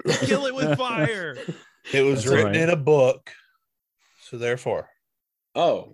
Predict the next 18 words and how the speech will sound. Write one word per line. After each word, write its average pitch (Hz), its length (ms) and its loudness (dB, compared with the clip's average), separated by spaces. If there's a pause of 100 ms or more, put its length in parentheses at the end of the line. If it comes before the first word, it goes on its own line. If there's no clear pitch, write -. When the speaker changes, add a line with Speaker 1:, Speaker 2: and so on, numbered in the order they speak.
Speaker 1:
of 110 140 -6
Speaker 2:
Okay. - 80 -18
Speaker 1:
course, 98 280 -4
'cause 113 220 -6
books - 280 -6
are 98 80 -6
never 95 280 -8
wrong. 73 360 -16 (580)
So 147 280 0
that's 226 260 0
all 147 220 0
I 113 140 -2
got. 80 300 -14 (380)
Uh, 104 240 -10 (540)
anything 165 400 -2
you 165 120 -6
guys 185 240 -6
have? 220 260 -12